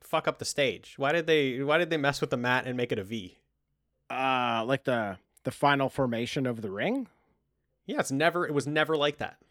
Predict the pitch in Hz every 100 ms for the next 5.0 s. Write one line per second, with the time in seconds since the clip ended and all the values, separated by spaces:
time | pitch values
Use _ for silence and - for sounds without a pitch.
0 | _ _ _ _ _ _ _ _ 175 208
1 | 220 214 202 202 202 190 - _ _ _
2 | _ _ _ _ _ _ - 170 294 294
3 | _ _ _ - 147 156 156 139 - -
4 | 156 160 165 160 - - 143 151 208 277